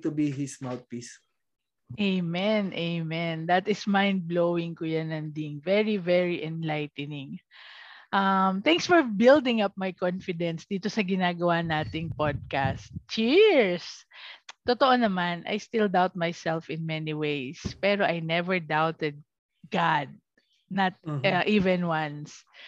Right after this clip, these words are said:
Speaker 2: Kaya,
Speaker 1: Mm-hmm.
Speaker 2: gustong-gusto ko yan. Jeremiah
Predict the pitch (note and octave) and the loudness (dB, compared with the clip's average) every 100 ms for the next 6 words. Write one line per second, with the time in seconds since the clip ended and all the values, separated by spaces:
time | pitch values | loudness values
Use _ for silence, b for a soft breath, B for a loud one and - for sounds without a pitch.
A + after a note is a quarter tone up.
0 | B - G3+ F#3+ F#3 F#3 F3+ F3 F3 E3+ | B 0 4 6 8 6 6 4 2 0
1 | - G#3+ - C4+ C#4 C4 A#3 A3+ G#3+ F#3 | -2 -4 0 2 2 4 4 6 4 2
2 | F3 A3 B3 C4 G#3+ F#3 A3 G3 D3+ | 2 4 4 2 -2 -2 -2 -4 -6